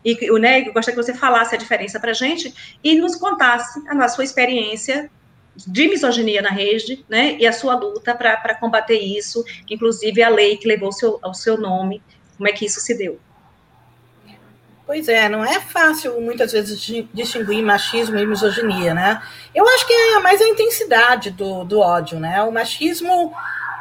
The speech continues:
Speaker 2: eu acho que pode ser um pouco mais light, né? Assim, por exemplo, uma
Speaker 1: Uhum.
Speaker 2: piada pode ser machista,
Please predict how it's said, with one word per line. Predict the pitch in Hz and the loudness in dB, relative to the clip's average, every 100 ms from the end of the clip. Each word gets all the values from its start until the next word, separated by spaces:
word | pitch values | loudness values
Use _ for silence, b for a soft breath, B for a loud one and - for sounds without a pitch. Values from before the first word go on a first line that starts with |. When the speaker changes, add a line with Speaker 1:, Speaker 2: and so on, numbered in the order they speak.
| B - | B -6
Speaker 2:
eu | 311 403 453 | 2 6 6
acho | 349 - | 4 -2
que | 415 | 0
pode | 330 320 | 0 0
ser | 330 | -4
um | |
pouco | 320 330 311 | -4 -6 -2
mais | 359 381 | -2 2
light, | 220 - 285 311 403 392 | 2 4 2 -2 -6 -6
né? | 196 208 240 | -2 0 0
Assim, | 220 - 233 226 202 185 | -2 -4 -6 -4 -4 -4
por | 214 | -2
exemplo, | 202 208 | 0 0
uma | 185 | -2
Speaker 1:
Uhum. | 226 | -2
Speaker 2:
piada | 226 214 233 | 0 0 -4
pode | - - | -8 -10
ser | 226 | -6
machista, | 226 - 302 330 349 | -6 -2 0 0 0